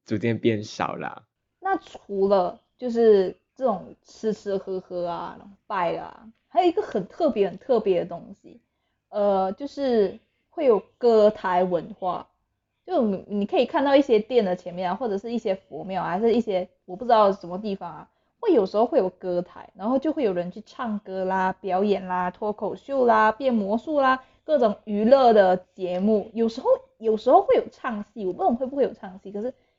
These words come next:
Speaker 2: 以前我看过的是唱戏的啦。然后通常第一排是不可以坐人的，因为那个是给好兄弟坐的。我还记得我以前去，去听歌台的时候，外-，我外公第一次带我去，那时候还小，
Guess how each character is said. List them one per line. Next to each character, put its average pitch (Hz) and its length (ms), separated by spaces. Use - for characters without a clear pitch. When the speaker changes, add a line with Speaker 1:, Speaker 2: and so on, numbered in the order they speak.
Speaker 2:
以 214 180
前 254 240
我 233 120
看 247 260
过 240 160
的 185 80
是 208 140
唱 190 320
戏 175 160
的 - 120
啦。 185 280
然 226 120
后 269 140
通 240 220
常 208 200
第 240 140
一 233 60
排 190 320
是 220 80
不 208 180
可 196 80
以 185 80
坐 190 240
人 - 160
的， - 180
因 190 100
为 185 100
那 185 80
个 190 80
是 190 120
给 180 160
好 185 260
兄 202 320
弟 214 220
坐 214 260
的。 196 1120
我 226 80
还 254 60
记 427 100
得 302 100
我 196 80
以 185 120
前 185 260
去， 214 460
去 208 600
听 214 280
歌 196 220
台 190 180
的 175 60
时 185 60
候， 214 80
外-， 202 280
我 202 120
外 262 140
公 214 260
第 240 160
一 226 40
次 220 100
带 196 140
我 - 80
去， - 260
那 247 80
时 277 60
候 220 60
还 - 200
小， - 300